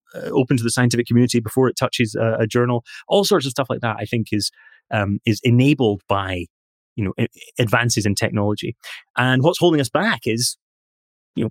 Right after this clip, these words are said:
inertia, right? People don't wanna do this stuff 'cause it takes a bit more effort. It take, you know, they're, for their whole career, they've, um, published science in, in a way that, uh, that makes them, you know, that,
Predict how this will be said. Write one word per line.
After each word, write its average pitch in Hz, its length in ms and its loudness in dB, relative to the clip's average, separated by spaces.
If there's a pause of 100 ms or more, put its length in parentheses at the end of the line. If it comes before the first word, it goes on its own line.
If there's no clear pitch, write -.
inertia, 131 480 2
right? 110 180 0
People 208 180 4
don't 147 160 2
wanna 151 160 0
do 202 100 0
this 180 140 0
stuff - 200 -8
'cause 110 160 -4
it - 80 -8
takes 127 220 -4
a - 20 -4
bit 127 100 0
more 123 180 2
effort. - 360 -6
It 120 100 -6
take, - 200 -6
you 131 200 0
know, 110 200 0
they're, 127 160 4
for 151 160 2
their 131 80 2
whole 156 160 0
career, 147 380 2
they've, 117 260 -2 (460)
um, 110 380 0 (120)
published 131 400 0
science 120 360 0
in, 117 200 2
in 113 120 2
a 107 80 2
way 117 220 2
that, 110 320 -2
uh, 107 440 0
that 113 140 0
makes 120 280 2
them, 113 400 0
you 127 80 -2
know, 107 100 0
that, 135 140 2